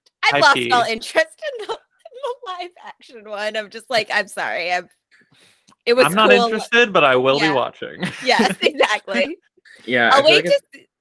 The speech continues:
Speaker 1: I'll wait to see what the reviews are as they come out. Like, is Tumblr raging or everyone's like, "This is so good"?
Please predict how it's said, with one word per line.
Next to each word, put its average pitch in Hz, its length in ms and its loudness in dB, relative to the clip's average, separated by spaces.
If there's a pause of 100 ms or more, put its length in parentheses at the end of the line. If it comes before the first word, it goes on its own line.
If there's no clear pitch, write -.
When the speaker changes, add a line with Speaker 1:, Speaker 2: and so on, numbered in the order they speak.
Speaker 1:
I'll 262 140 2
wait 330 200 0
to 381 140 -4
see 285 340 -4
what 240 320 -2 (120)
the 233 100 -2
reviews 185 500 -6
are 170 200 -4
as 180 140 -6
they 180 120 -6
come 175 240 -8
out. 160 180 -4
Like, 208 220 -4
is 233 180 -4
Tumblr 262 540 0
raging 247 720 -2
or 214 720 0 (680)
everyone's 226 480 -2
like, 233 180 -4
"This 269 180 -8
is 330 180 -12
so 311 200 -12
good"? 302 600 -14